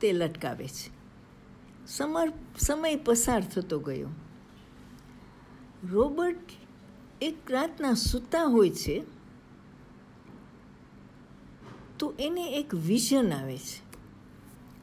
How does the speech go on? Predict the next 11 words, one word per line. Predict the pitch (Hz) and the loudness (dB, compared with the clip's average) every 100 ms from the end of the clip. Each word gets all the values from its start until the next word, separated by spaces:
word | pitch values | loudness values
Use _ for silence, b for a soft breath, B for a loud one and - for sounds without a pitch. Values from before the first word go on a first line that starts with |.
| - | -6
અને | 254 294 - 285 | -4 -4 -4 -4
એ | 294 | -2
સાંભળે | - 233 277 320 339 | 0 0 2 2 0
છે | 320 277 240 | 0 -2 -4
કે | 240 185 | -2 -2
હું | 147 202 294 320 302 - 240 | 0 0 0 -4 -6 -6 -4
અને | 240 240 - | -2 -2 -2
ઈસા | 247 - - 165 - - B B B B B B | 0 0 0 -2 -6 -14 B B B B B B
બંને | 190 226 339 349 359 | -2 0 2 0 -2
પૈગંબરો | 311 - 208 208 240 240 254 165 | -2 0 2 4 6 10 10 8
છે | 143 - | 2 -6